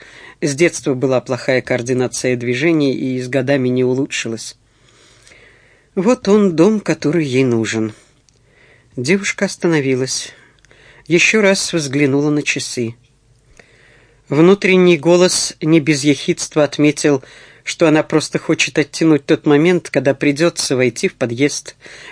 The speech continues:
подняться по лестнице, открыть дверь. Наплевать. Она сейчас все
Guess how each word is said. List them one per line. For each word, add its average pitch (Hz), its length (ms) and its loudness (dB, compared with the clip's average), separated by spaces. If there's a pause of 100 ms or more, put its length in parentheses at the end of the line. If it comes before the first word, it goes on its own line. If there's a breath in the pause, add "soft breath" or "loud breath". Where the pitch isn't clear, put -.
подняться 160 520 0
по 131 120 0
лестнице, 139 680 0 (340 soft breath)
открыть 139 460 -2
дверь. 117 380 -2 (600)
Наплевать. 151 680 -4 (1000 soft breath)
Она 226 220 2
сейчас 214 580 0
все - 420 0